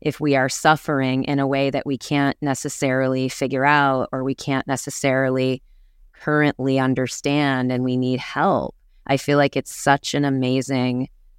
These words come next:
partner in that respect. And one of the things I wanna touch on before we go to the next kind of thing I wanna talk about is the safe container, because that you're like, "Oh, yeah, okay," and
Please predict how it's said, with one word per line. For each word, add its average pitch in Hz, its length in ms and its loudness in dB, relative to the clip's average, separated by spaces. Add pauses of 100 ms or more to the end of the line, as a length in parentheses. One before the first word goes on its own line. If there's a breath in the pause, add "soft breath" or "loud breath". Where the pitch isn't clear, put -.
(280)
partner 135 560 -2
in 127 120 0
that 127 220 -2
respect. 143 640 0
And 139 160 -2
one 175 140 2
of 208 80 0
the 180 80 2
things 147 280 -2
I 139 100 4
wanna 131 240 2
touch - 340 0
on 127 360 2
before 135 380 -2
we 131 380 0 (1040)
go 151 180 4
to 147 100 2
the 139 100 0
next - 520 -4
kind 135 200 -2
of 135 100 -2
thing 135 260 0
I 131 60 2
wanna 127 160 0
talk 196 240 -2
about 131 300 2
is 131 280 -4 (460)
the 170 120 -2
safe - 520 0
container, 135 1000 -2 (640)
because 147 600 0 (120)
that 165 460 2 (180)
you're 151 280 2
like, 139 200 0
"Oh, 147 160 4
yeah, 143 220 2
okay," 139 440 -2
and 143 100 0